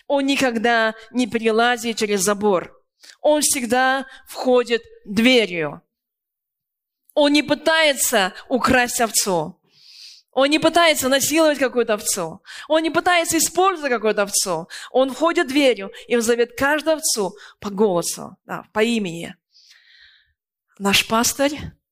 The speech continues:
добрый пастырь. Я верю, что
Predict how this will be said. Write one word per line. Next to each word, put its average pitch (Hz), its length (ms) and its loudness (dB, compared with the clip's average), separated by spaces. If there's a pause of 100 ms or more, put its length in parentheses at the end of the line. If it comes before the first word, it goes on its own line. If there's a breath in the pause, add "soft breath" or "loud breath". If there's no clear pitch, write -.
(180)
добрый 175 400 2
пастырь. 175 640 -8 (1600)
Я 208 140 4
верю, 220 220 6
что 190 440 -4